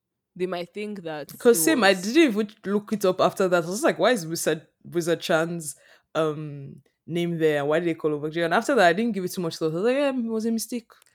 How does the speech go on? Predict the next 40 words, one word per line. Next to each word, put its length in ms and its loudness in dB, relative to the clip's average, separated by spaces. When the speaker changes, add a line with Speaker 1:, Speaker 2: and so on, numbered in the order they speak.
Speaker 2:
The 60 -2
one 140 2
that 140 2
they'll 140 2
call 180 0
will 100 2
always 220 2
be 80 -8
the 60 -8
correct 340 -2
one. 320 -4
'Cause 220 -2
then, 140 0
Speaker 1:
But 40 0
Speaker 2:
like, 420 -2
huh? 360 -2
Speaker 1:
do 100 -18
you 40 -16
get? 260 -10
Can 120 -10
you 60 -8
imagine? 500 -12
That's 220 -6
so 280 -8
somehow. 340 -10
But 160 -10
yeah, 120 -8
sha. 300 -14
Another 260 -8
iconic 520 -12
award 280 -12
show 200 -16
moment. 420 -18
I 60 -10
think 400 -14
a 100 -8
cute 500 -12
moment 460 -12
was 220 -12
when, 320 -12